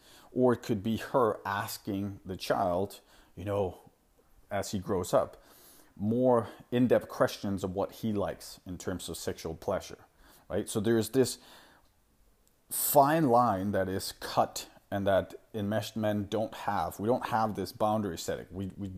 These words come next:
don't fully understand when people talk about boundaries and, like, you know, when they, let's say a friend is at our house and our mother is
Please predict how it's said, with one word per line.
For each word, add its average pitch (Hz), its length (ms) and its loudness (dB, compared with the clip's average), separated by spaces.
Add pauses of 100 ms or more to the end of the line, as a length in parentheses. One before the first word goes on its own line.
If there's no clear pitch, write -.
(140)
don't 131 260 -2
fully 127 320 2
understand 107 680 -2 (400)
when 104 120 -2
people 113 240 -2
talk 110 220 4
about 101 240 0
boundaries 104 480 2
and, 92 80 -6
like, 95 220 -2 (600)
you 101 60 -2
know, 98 160 6
when 98 200 2
they, 98 240 2 (600)
let's 101 220 -6
say 104 240 2 (500)
a 110 60 -2
friend 110 280 2
is 110 140 2
at 98 80 4
our 85 100 2
house 101 360 0
and 90 60 -6
our 92 80 -4
mother 101 340 0
is 92 160 -6